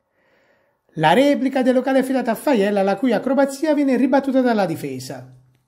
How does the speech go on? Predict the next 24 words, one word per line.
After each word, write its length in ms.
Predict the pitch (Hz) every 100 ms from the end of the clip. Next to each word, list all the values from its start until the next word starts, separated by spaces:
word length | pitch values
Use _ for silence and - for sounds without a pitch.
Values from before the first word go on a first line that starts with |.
| _ _ _ _ _ _ _
I 100 | 403
lucani 540 | 392 330 294 294 285
si 100 | 254
rivedono 460 | 220 226 247 226 214
all'undicesimo 720 | 202 320 277 - 285 277 320
con 180 | 294 247
un 140 | 220 220
colpo 300 | 381 370 339
di 60 |
testa 240 | 302 - 262
di 120 | 254
Di 100 | 254
Ronza 400 | 254 247 240 247
su 160 | 240
corner 520 | - 240 226 226 226 190
di 140 | 214
Nolé 520 | 262 247 233 - - -
che 80 | 359
impegna 420 | 302 277 294 302
Papa 240 | 277 277
la 80 | 269
parata 240 | 240 202
a 40 | 175
terra. 640 | - 139 131 131 135